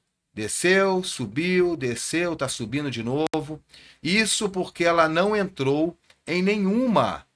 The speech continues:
corretora ainda. Por enquanto, só na PancakeSwap e na Pucoin. A hora que ela entrar, a tendência é ela disparar, viu, pessoal? Então, isso daqui, quem tem o mínimo de conhecimento aí, quem já sabe como que funcionam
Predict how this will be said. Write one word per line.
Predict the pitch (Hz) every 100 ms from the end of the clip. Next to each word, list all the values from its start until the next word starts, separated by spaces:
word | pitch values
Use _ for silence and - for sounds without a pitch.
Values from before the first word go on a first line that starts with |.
| _
corretora | - 135 143 139 139 139 151 165
ainda. | 160 165 170 139 92 76 _ _
Por | - 139
enquanto, | 135 147 151
só | - 160
na | 160
PancakeSwap | 156 143 131 139 - 135 139 156
e |
na | 151
Pucoin. | 147 185 185 131 101 - _
A | - 131
hora | 165 185
que | 185
ela | 170 147
entrar, | 117 135 151 165
a | -
tendência | 131 - 165 135 131 180 185 - 92 76 - _ _ _
é | 127
ela | 135 143 165 185 185 _ _ _ _ _ -
disparar, | 127 135 - 180 170 151 147
viu, | 117 147
pessoal? | 156 107 - 92
Então, | 95 98 151
isso | 170 -
daqui, | 120 98 - 147 - - - _ -
quem | 151 143
tem | 165
o | 196
mínimo | 180 143 196 220 160
de | 123
conhecimento | 120 123 123 120 - 104 120 113
aí, | 98 127 123 - _ _ _
quem | - 147
já | 143 139
sabe | 120 - 131 147 127 107
como | 127 127
que | -
funcionam | - 127 - 117 139 135 92